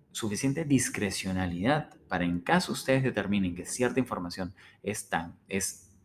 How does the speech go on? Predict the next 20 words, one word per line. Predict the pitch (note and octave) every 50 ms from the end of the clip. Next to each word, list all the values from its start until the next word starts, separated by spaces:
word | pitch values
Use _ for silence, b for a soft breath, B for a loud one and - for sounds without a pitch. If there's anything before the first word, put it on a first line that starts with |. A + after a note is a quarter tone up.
| _ _ _ _ _ _ _ _ _ _ _ _ -
esencial | G#2 G2 - F2 F2 E2+ - - A#2+ B2 A#2+ A2+ G#2 F#2+ F#2 - - _ _ _
y, | - F#2+ F#2+ F#2 - - _ -
ah, | E2+ F2+ - -
está | F#2 - - G#2
vinculada | G#2+ A2 G#2+ G#2 G#2 G2 G2 G#2+ G#2 G2
a | F#2
la | F2+ E2+
seguridad | - F2 E2+ F2 F2+ F#2 G2
nacional, | G#2 - - G2+ G#2 G2+
seguridad | - - F2 E2+ F2+ F#2 F#2+
pública | - A#2 G#2+ F#2+ F2 - F2
o |
defensa | E2+ E2+ - G2+ G2 A2+
nacional, | A2+ A#2 A#2+ - C#3+ C#3+ C#3+ D3+ F3 - B B B B B B
ustedes | - - - G#2 -
pueden | - A2+ G#2+ G#2+ G#2+ F#2+
negar | F#2 F2 E2+ F#2 F2+ F2
esa | E2+ D#2+ -
información. | D#2+ - - D2 D2+ - - - - -
Entonces, | A#2 B2 A#2+ B2+ A#2 G#2 F#2 - - - - - -